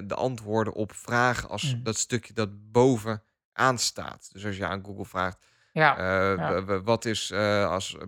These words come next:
Speaker 1: blauw en geel bij elkaar, welke kleur? Dan krijg je erboven gelijk het antwoord te zien. Hoef je niet eens op een link te klikken, maar dat is het antwoord.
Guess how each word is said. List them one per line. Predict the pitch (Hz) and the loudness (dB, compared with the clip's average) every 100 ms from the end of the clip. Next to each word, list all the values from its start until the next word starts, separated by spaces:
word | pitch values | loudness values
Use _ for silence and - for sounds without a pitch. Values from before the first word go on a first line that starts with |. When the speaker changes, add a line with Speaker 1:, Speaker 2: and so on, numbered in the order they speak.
| 101 | -2
Speaker 1:
blauw | 110 107 98 | 2 4 2
en | 104 | -2
geel | - 123 | -2 0
bij | 127 123 | 2 0
elkaar, | 120 127 | 2 0
welke | 117 110 101 - | 2 0 -4 -6
kleur? | 110 113 | 0 0
Dan | 123 107 | 0 -2
krijg | 98 | -2
je | 98 | -2
erboven | 101 107 104 | 2 2 2
gelijk | 104 117 110 | 0 0 0
het | 117 | -6
antwoord | 107 101 | -8 -10
te | - | -16
zien. | - | -18
Hoef | 104 101 | -16 -4
je | |
niet | 123 | 0
eens | 127 | 0
op | 117 | 0
een | 110 | 0
link | 120 123 | 0 -2
te | 101 | -10
klikken, | - 95 - 135 _ _ _ | -6 -6 -6 -16 _ _ _
maar | - | -2
dat | 113 113 | -2 -2
is | 110 | -6
het | 104 | -6
antwoord. | 90 104 95 - - | -6 -6 -8 -16 -18